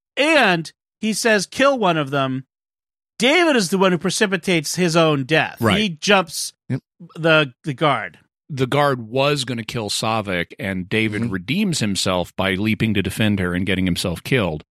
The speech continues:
Speaker 2: Um,
Speaker 1: Right.
Speaker 2: but Krug's attitude still didn't make any sense. Um,
Speaker 1: Right.
Speaker 2: um, a, an admiral is not gonna be a scientific genius typically. And so you've got a scientist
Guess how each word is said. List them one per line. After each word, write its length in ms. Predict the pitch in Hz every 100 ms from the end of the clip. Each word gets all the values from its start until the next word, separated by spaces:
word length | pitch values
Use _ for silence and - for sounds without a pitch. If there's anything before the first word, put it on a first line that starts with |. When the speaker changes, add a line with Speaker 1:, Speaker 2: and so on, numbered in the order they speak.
| _ _ _ _
Speaker 2:
Um, 380 | 110 107 104 101
Speaker 1:
Right. 240 | 151 147 120
Speaker 2:
but 580 | 160 147 113 113 - - _ _ _ -
Krug's 400 | - 190 170 131
attitude 440 | 143 151 123 107
still 180 | - 127
didn't 180 | 123 104
make 180 | 98 90
any 120 | 85
sense. 640 | - 92 76 62 - - _ _ -
Um, 480 | 101 101 95 92 98
Speaker 1:
Right. 160 | 143
Speaker 2:
um, 180 | 113 120
a, 120 | - 113 110 117 -
an 240 | 127 113 -
admiral 500 | 120 120 127 120 113
is 140 | 110 107
not 340 | 110 110 113
gonna 300 | 117 107 101 -
be 180 | 110 104
a 60 | 95
scientific 520 | - 104 98 104 95
genius 480 | 95 101 101 110 -
typically. 640 | 127 127 123 135 139 139 - _ _
And 200 | 110 107
so 120 | -
you've 160 | 117 110
got 220 | 135 139 -
a 80 | 135
scientist 720 | - 240 277 113 98 -